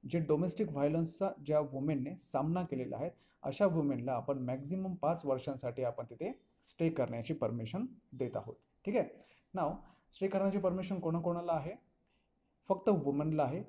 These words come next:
आणि जे woman त्यांनी हे जे अत्याचार सहन केलेले आहेत अशा वुमेन्सला पाच वर्षांसाठी तिथे राहण्याची सुविधा त्यांनी दिलेली आहे. ठीक आहे,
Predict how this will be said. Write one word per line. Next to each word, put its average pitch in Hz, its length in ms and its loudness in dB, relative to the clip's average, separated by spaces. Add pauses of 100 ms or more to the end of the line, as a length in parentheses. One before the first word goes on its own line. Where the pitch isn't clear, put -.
आणि 143 180 0
जे 143 220 2
woman 156 400 2
त्यांनी 147 280 -2
हे 147 240 0
जे 170 180 0
अत्याचार 156 460 0
सहन 165 380 0
केलेले 131 300 -2
आहेत 147 180 0 (120)
अशा 135 220 -2
वुमेन्सला 135 480 -2
पाच 165 320 0
वर्षांसाठी 123 560 -6
तिथे 131 300 -6
राहण्याची 120 520 -6 (920)
सुविधा 131 340 0
त्यांनी 127 280 -2 (200)
दिलेली 123 380 -2
आहे. 110 200 -6 (500)
ठीक 196 100 0
आहे, 156 100 2